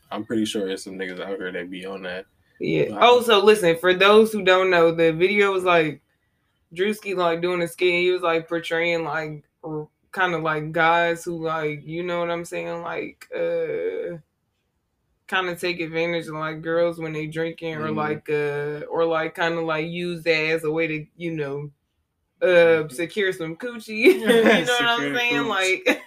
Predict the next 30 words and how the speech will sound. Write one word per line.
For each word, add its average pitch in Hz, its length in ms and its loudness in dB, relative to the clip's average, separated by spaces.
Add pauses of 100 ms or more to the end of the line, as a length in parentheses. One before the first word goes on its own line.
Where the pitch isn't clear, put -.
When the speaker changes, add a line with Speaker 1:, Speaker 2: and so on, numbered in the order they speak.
Speaker 2:
<laughs> 208 180 -6 (140)
Speaker 1:
Secure 269 460 -8
the 254 80 -16 (100)
Speaker 2:
he 240 140 -2
was 247 120 -4
Speaker 1:
cooch, 220 60 -6
Speaker 2:
just 214 120 -2
Speaker 1:
right. 220 100 0
Speaker 2:
kinda, 208 160 0
like, 185 240 0
making 190 280 -4
fun 190 160 -6
of 170 100 -4
those 175 260 -2
type 170 240 -4
of 165 60 -10
niggas, 160 300 -8
like, 139 380 -8 (1000)
the 156 100 -12
niggas 160 360 -8
who 165 100 -10
be 143 200 -12
like, 98 420 -12
you 175 160 -14
know 90 180 -10
what 90 100 -10
I'm - 160 -16
saying? - 440 -16 (180)
Y'all 349 480 4
know. 165 480 -2